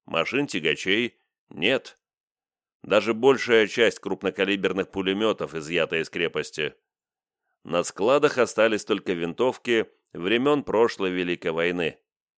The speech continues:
В гарнизоне крепости только два батальона осталось после праздника распродажи. По мобилизации, конечно, предусмотрено увеличение гарнизона.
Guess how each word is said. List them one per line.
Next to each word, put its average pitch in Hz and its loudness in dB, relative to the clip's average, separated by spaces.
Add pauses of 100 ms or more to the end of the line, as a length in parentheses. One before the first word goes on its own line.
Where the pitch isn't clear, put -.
(640)
В - -16
гарнизоне 123 2
крепости 131 0
только 101 -2
два 98 2
батальона 95 2
осталось 98 -2
после 87 -6
праздника 80 -2
распродажи. 82 -2 (880)
По 78 -2
мобилизации, 104 2
конечно, 107 0
предусмотрено 98 -2
увеличение 98 0
гарнизона. 78 -4